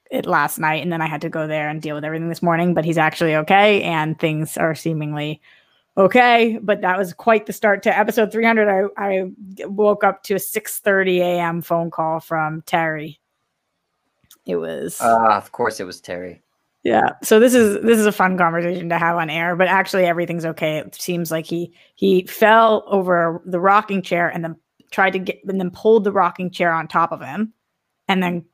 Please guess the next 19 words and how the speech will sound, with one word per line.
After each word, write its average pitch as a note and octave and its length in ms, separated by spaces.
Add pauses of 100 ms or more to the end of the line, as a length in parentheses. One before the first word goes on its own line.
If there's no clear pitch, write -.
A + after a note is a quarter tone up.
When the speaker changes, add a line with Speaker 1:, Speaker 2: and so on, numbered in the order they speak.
Speaker 1:
Grammy, G3 600
not F3 240
wanting F#3 240
to F#3 80
get F3+ 160
Terry, F3+ 500
like F3 280
the E3+ 180 (1300)
frustrating G3+ 520
woman F#3+ 240
she G#3+ 180
is, F#3 300 (720)
got G#3+ 280
the G#3+ 80
rocking G3 380
chair F#3+ 380
off B3 220
of F3+ 160
Papo. D#3+ 540